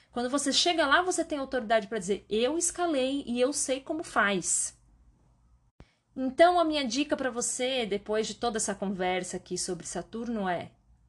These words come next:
não perca Saturno de vista. Quando você piscar, ele vai fazer a curva e vai tá batendo na sua porta aí, seja lá com que aspecto for. Também não perca a oportunidade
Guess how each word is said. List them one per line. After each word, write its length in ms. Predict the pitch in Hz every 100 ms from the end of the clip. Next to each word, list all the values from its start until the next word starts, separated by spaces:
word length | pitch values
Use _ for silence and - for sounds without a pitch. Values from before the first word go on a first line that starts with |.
| _ _ _ - _ _ _ _ _ _
não 180 | 240 277
perca 320 | 302 302 302
Saturno 520 | 294 262 277 247 254
de 160 | 196 226
vista. 520 | 185 160 - - - _ _ _ _ _ _ _ _
Quando 200 | 208 214
você 280 | 233 -
piscar, 440 | 269 302 - - 269
ele 120 | 285
vai 100 | 277
fazer 240 | 277 247
a 80 | 262
curva 380 | 254 - 285 285
e 20 |
vai 140 | 277 269
tá 100 | 269
batendo 300 | 262 262 254
na 120 | 262
sua 220 | - 254
porta 440 | 254 233 226 233
aí, 360 | 226 214 214 220 _ _ _
seja 340 | - 214 208
lá 160 | 226 233
com 160 | 233 233
que 100 | 233
aspecto 440 | - 226 220 240
for. 300 | - 190 165
Também 300 | - 240 339
não 140 | 370
perca 500 | 349 311 359 349 254 - - -
a 100 | 240
oportunidade 1000 | 240 247 240 240 208 214 262 254 190 185